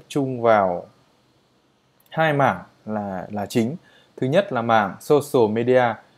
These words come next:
có nghĩa là, là cái nền tảng Tron này sẽ, à, giúp cho những cái ứng dụng về social media là những cái ứng dụng, à, như, giống như là Facebook hoặc là Twitter sẽ chạy trên cái nền tảng Tron.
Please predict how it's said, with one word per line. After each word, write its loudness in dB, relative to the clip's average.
có 0
nghĩa -2
là, 0
là -2
cái -4
nền -2
tảng -4
Tron 2
này -6
sẽ, -6
à, -4
giúp 0
cho 2
những -6
cái -4
ứng -6
dụng 0
về -4
social -2
media 4
là -2
những -4
cái 0
ứng -4
dụng, 0
à, -2
như, -4
giống -2
như -2
là -2
Facebook -2
hoặc -2
là 0
Twitter 2
sẽ -6
chạy -2
trên -4
cái -4
nền -2
tảng -10
Tron. 4